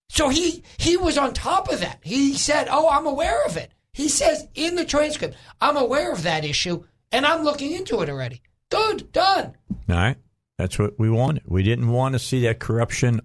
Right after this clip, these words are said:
Speaker 2: on our shores. Thank you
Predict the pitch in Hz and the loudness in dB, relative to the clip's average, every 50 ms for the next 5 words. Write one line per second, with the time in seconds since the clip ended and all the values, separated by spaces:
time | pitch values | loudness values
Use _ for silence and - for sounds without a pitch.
0 | - _ - 107 110 113 110 113 113 - - - 127 131 127 123 123 123 123 127 | -6 _ 0 0 2 2 2 0 -2 -4 -6 -2 0 2 2 2 2 2 2 0
1 | 123 - - - - 151 160 156 143 131 123 117 117 117 110 - - - _ _ | 0 -2 -4 -2 0 2 2 2 2 2 2 2 0 -2 -2 -4 -8 -20 _ _
2 | - 104 107 98 - 110 104 92 | -4 -4 -4 -2 -2 -2 -2 -4